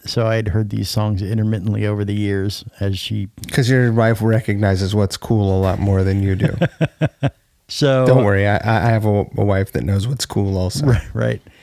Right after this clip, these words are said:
Speaker 2: I wouldn't know it if it bit me on the ass.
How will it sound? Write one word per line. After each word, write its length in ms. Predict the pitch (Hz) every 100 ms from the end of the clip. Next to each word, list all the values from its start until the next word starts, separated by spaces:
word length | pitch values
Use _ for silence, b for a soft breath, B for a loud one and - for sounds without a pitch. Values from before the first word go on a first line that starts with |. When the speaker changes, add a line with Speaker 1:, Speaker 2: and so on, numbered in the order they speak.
| b _ -
Speaker 2:
I 300 | 110 107 107
wouldn't 280 | 120 104 120
know 200 | 107 98
it 80 | 98
if 120 | 98
it 140 | 71 101
bit 180 | 98
me 120 | - 98
on 100 | 92
the 140 | 92
ass. 480 | 92 87 - -